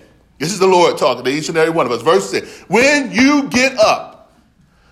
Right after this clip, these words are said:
and you get all your stuff together, you get your keys and we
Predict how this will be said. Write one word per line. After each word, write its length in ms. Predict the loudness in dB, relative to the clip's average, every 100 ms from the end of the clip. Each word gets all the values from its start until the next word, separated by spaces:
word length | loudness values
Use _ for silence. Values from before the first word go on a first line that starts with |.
| _ _ _ -16
and 100 | -8
you 140 | -4
get 160 | 2 4
all 180 | 4 4
your 160 | 0
stuff 400 | -6 -6 -8 -8
together, 380 | -16 -16 -18 -20 -20 _ _ -20
you 80 | -8
get 240 | -6 -6
your 100 | -10
keys 480 | -8 -8 -6 -6 -6
and 120 | -8
we 120 | -10